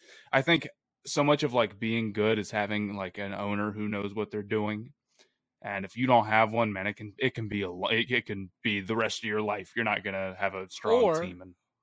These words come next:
Speaker 2: or you have an owner that's willing to, like, be hands off.
Speaker 1: Yeah, and, and just has a
Speaker 2: That,
Speaker 1: good
Speaker 2: that was the
Speaker 1: G M.
Speaker 2: Brown-,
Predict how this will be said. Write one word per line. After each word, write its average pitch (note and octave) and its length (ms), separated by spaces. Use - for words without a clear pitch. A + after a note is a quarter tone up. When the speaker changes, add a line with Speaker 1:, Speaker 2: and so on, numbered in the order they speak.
Speaker 2:
or F3+ 480
you E3+ 100
have F3 100
an F#3+ 140
owner F3 300
that's D#3 220
willing D#3+ 520
to, D3+ 140
like, C3 280
be C3+ 200
hands A#2+ 380
off. G#2 280
Speaker 1:
Yeah, C3+ 280
and, C3 180
and D3 120
just C#3 160
has C3+ 160
a - 40
Speaker 2:
That, - 20
Speaker 1:
good B2+ 160
Speaker 2:
that G3+ 140
was G#3+ 120
the - 40
Speaker 1:
G - 60
M. G3 120
Speaker 2:
Brown-, D#3+ 380